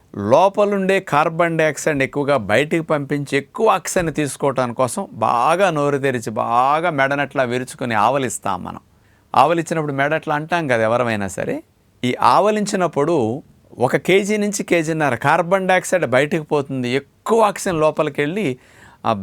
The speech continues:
బ్రెయిన్ వెంటనే కూల్ అవుతుందన్నమాట. ఆ మెడ భాగంలో ఉండే కెరోటిడ్ బాడీస్ స్టిమ్యులేట్ అయ్యి మూడు రకాల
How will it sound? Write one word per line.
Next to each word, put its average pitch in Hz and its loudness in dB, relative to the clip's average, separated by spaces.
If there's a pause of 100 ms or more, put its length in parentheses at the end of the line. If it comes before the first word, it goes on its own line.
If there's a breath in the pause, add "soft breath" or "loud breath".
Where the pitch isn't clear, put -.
(100)
బ్రెయిన్ 175 2
వెంటనే 139 -2 (540 soft breath)
కూల్ 180 4
అవుతుందన్నమాట. 95 -6 (560)
ఆ - 6 (160)
మెడ 156 4 (160)
భాగంలో 190 4
ఉండే 170 2 (160)
కెరోటిడ్ 175 0 (120)
బాడీస్ 160 2 (100)
స్టిమ్యులేట్ 220 0
అయ్యి 131 0 (400 loud breath)
మూడు 175 2 (100)
రకాల 160 2